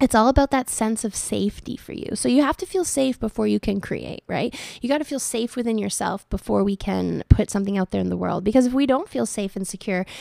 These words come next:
and we put something out there, you know, then we're really opening the door to vulnerabilities or opinions of others. Or, you know, again, it's like, if, if I know what I'm saying is true,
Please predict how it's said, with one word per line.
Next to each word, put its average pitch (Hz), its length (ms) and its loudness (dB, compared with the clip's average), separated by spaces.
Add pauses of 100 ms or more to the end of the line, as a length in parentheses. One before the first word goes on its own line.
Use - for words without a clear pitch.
(140)
and 214 80 0
we 220 120 4
put - 180 -2
something 220 300 0
out 359 180 0
there, 208 300 2 (220)
you 240 100 2
know, 220 340 6
then 202 300 4
we're 285 160 4
really 262 340 0
opening 247 300 2
the 233 80 4
door 220 160 4
to 214 80 6
vulnerabilities 202 960 4
or 196 280 4
opinions 220 440 6
of 196 120 0
others. 98 640 0
Or, 107 420 0
you 233 60 0
know, 220 60 4
again, 226 240 2
it's 202 140 -6
like, 208 180 -6
if, 196 180 -10
if 208 160 -4
I 254 220 2
know 330 220 2
what 302 100 2
I'm 285 120 0
saying 262 360 0
is 233 160 -2
true, 254 420 2